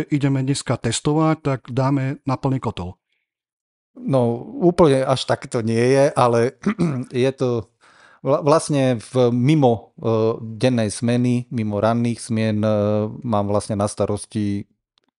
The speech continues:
Speaker 2: dá sa povedať, že komplet celé Mochovce, to znamená výrobné bloky,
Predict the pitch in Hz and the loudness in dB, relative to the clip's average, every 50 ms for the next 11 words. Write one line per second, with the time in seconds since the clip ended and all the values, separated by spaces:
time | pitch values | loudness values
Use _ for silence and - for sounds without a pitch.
0 | _ _ _ _ 113 104 95 - - - 107 104 101 98 104 104 95 95 98 101 | _ _ _ _ -4 -4 -4 -4 -8 -6 -4 -4 -2 0 0 -2 0 -2 -2 -4
1 | 98 98 107 - _ _ _ _ _ _ _ - 107 101 98 101 98 - - 120 | -4 -6 -10 -18 _ _ _ _ _ _ _ -4 -4 -2 -2 -4 -6 -4 -4 -2
2 | 104 101 95 98 98 - 113 104 92 - - 101 - 104 98 92 98 98 98 104 | -2 -2 -2 -4 -2 -2 -2 -2 -2 -4 -6 -6 -6 -6 -6 -4 -4 -4 -2 -2
3 | 101 101 101 98 101 98 98 98 95 - 107 107 107 107 101 104 104 98 95 107 | -2 -2 -2 -2 -2 -2 -4 -6 -8 -6 -4 -2 -2 -2 -4 -4 -6 -6 -4 -6
4 | 104 98 - - 107 101 - | -6 -6 -4 -6 -6 -6 -6